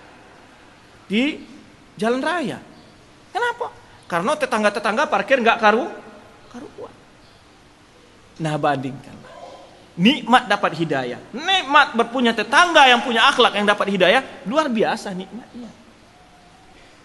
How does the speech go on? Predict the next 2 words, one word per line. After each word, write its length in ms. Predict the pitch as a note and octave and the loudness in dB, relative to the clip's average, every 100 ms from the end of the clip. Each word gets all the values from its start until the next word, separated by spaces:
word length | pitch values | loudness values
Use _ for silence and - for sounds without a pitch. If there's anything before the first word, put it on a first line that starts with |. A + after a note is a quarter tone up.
| - - _ - _ _ - - _ _ _ _ _ _ _ - | -20 -20 _ -20 _ _ -20 -20 _ _ _ _ _ _ _ -6
Terasa 320 | B3+ C#4 D4+ | -2 0 2
nyaman. 560 | C#4 C4 C#4+ C#4+ G3+ | 4 4 4 0 -2